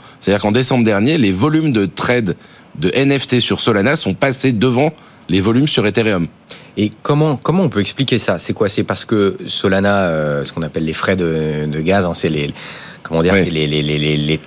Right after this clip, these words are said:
Speaker 2: taxes,
Speaker 1: Oui.
Speaker 2: entre guillemets, sur la blockchain. C'est-à-dire que Solana, euh, enfin, Solana, Ethereum est trop cher maintenant, c'est, ou alors il y a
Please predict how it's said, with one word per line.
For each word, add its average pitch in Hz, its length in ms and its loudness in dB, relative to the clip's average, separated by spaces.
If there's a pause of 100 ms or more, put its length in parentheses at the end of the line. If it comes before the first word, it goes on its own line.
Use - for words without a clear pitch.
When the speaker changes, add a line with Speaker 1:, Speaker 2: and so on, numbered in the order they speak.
Speaker 2:
taxes, 165 160 2
Speaker 1:
Oui. 170 160 2
Speaker 2:
entre 113 240 0
guillemets, 120 320 4
sur 113 160 0
la 92 120 2
blockchain. 101 380 0
C'est-à-dire - 200 -4
que - 80 -10
Solana, 117 560 2
euh, 87 140 2
enfin, 87 260 0
Solana, 87 340 -4 (280)
Ethereum 135 460 2 (140)
est - 60 -6
trop - 180 0
cher 123 320 2
maintenant, 135 400 -2 (280)
c'est, 98 400 0 (120)
ou 120 180 4
alors 127 440 2 (160)
il 95 60 -4
y 98 40 2
a 98 80 0